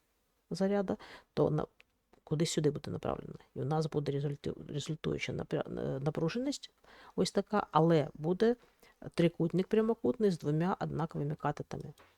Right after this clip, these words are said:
Ось таким чином це буде виглядати. Це у нас напруженість початкова. Це у нас напруженість, коли додається заряд в точці Б. І ось це у нас результуюча напруженість. Зрозуміло, що ми будемо використовувати теорему Піфагора.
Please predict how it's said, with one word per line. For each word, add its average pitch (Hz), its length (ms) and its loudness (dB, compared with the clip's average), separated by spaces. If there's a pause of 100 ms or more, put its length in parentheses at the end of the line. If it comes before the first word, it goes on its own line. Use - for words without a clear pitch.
(600)
Ось 156 140 2
таким 151 280 0
чином 220 280 -2
це - 140 -2
буде 156 320 0 (100)
виглядати. 143 580 -4 (260)
Це 175 200 6
у 156 60 6
нас 139 220 -2
напруженість 127 760 -6 (560)
початкова. 143 640 -2 (460)
Це 175 200 4
у 156 40 6
нас 143 240 0
напруженість, 143 520 -4
коли 143 200 -2
додається 143 600 -4
заряд 147 300 0
в - 60 -16
точці - 340 -6
Б. 160 260 0 (720)
І 160 80 4
ось 160 180 6
це 269 180 2
у 254 60 2
нас 185 200 0
результуюча 156 580 0
напруженість. 139 680 -8 (200)
Зрозуміло, 160 480 0
що - 160 -2
ми 156 80 2
будемо 170 260 2
використовувати 160 720 -2
теорему 143 300 -2
Піфагора. - 560 -8